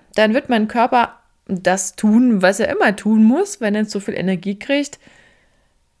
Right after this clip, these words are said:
wird er die nicht einfach so ausscheiden, <laughs> sondern er wird damit umzugehen wissen und die kommt dann in die Speicher,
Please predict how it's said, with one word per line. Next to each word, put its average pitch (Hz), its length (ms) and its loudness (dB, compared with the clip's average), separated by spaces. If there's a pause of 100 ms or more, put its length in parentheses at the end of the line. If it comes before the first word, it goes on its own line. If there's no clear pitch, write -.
(200)
wird 175 220 -2
er 175 60 2
die 160 140 0
nicht 156 160 -6
einfach 151 240 -6
so - 140 -10
ausscheiden, 220 760 -2
<laughs> 233 80 -2
sondern 226 300 2
er 196 280 0
wird 196 200 0
damit 220 320 2
umzugehen 277 600 -2
wissen 277 220 -4
und 214 220 -2
die 208 100 -6
kommt 143 280 -10
dann 196 140 -2
in 240 180 -6
die 277 100 -6
Speicher, - 560 -8